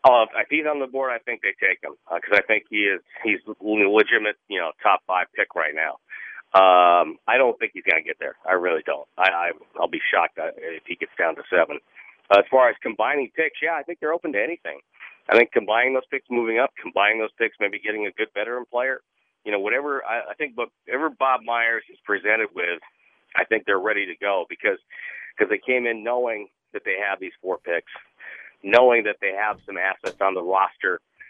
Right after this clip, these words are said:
that other teams will like. So I, I, I think there is a chance. I think there is a chance they'll, they'll make, uh, some sort of a move. And, and one thing we've learned under, uh, Joe Lacob and Peter Guber is that it's not gonna be for lack of trying.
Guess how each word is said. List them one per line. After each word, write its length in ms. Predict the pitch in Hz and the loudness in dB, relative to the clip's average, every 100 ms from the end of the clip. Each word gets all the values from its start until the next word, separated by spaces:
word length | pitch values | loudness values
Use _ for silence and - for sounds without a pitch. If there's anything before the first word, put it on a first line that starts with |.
| _ | _
that 120 | 104 | -2
other 220 | 107 104 101 - | 0 -2 -6 -2
teams 240 | 104 98 | 0 0
will 220 | 92 90 | -2 0
like. 260 | 92 90 90 - - _ _ | 2 0 -2 -8 -14 _ _
So 100 | 131 | 8
I, 60 | 143 | 8
I, 220 | 127 156 | 8 4
I 80 | 127 | -2
think 220 | - 175 - | -4 -6 -4
there 160 | 160 | -6
is 60 | 156 | -6
a 60 | - | -8
chance. 260 | 107 76 - | -6 -6 -8
I 40 | |
think 160 | - 123 | -10 -6
there 120 | 123 | -4
is 80 | 120 | -4
a 140 | - | -2
chance 120 | 101 90 | -2 -2
they'll, 200 | 98 95 95 - - - _ | -2 -2 -2 -10 -18 -20 _
they'll 120 | 95 | 0
make, 220 | 98 95 - | 2 0 2
uh, 120 | 98 92 | 0 0
some 120 | - 98 | -4 -4
sort 160 | 110 | -2
of 80 | 92 | -2
a 60 | 87 | -4
move. 280 | 90 92 82 | -6 -6 -6
And, 180 | 85 82 | -10 -8
and 360 | 90 95 92 85 - _ _ | -2 0 0 -2 -10 _ _
one 240 | - 110 143 | 2 4 4
thing 180 | 165 143 | 0 -2
we've 180 | 135 | -4
learned 380 | 123 135 127 117 - _ _ _ | -4 -4 -2 -4 -8 _ _ _
under, 400 | 110 113 110 104 | -8 -6 -4 -4
uh, 120 | 101 92 | -4 -6
Joe 200 | 113 110 | -4 -4
Lacob 280 | 110 107 101 | -4 -6 -8
and 120 | 95 87 | -8 -10
Peter 280 | 104 92 85 | -6 -6 -4
Guber 420 | 147 131 110 95 | -4 -4 -2 -2
is 60 | 92 - - - - - - _ | -4 -10 -18 -12 -10 -12 -14 _
that 260 | 92 107 107 | 2 4 4
it's 160 | - | 2
not 180 | 123 147 | 2 2
gonna 120 | 175 151 | 0 -6
be 140 | 151 | -6
for 80 | - | -2
lack 240 | 135 131 | -2 -2
of 80 | - | -6
trying. 380 | - 110 85 - | -4 -2 -2 -8